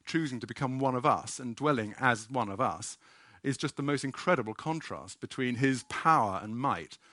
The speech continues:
and our finite existence as human beings. And in one of the letters in the New Testament, we're told very explicitly, "Christ Jesus,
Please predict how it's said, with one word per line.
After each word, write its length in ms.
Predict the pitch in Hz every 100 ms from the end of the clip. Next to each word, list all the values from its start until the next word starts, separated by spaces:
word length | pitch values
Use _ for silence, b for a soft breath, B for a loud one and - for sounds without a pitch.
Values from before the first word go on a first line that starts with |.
| b b
and 120 | 123
our 160 | 127 120
finite 560 | - 147 139 117 104 110
existence 540 | 110 139 - - -
as 100 | 101
human 260 | 120 104 101
beings. 440 | 123 87 92 - _ _ _ _ _ _ _ _ _ _ _ _ _ _ _ _ B B B B B B 113
And 200 | 143 151 - 165
in 100 | 156
one 120 | 185
of 40 |
the 60 | 165
letters 320 | 185 139 110
in 60 | 117
the 60 |
New 120 | 123
Testament, 580 | - 160 151 95 76 - _ b b b -
we're 80 |
told 260 | 135 160 131
very 160 | 151 135
explicitly, 600 | - 165 160 117 92 85 -
"Christ 340 | 156 160 -
Jesus, 580 | 185 196 156 78 -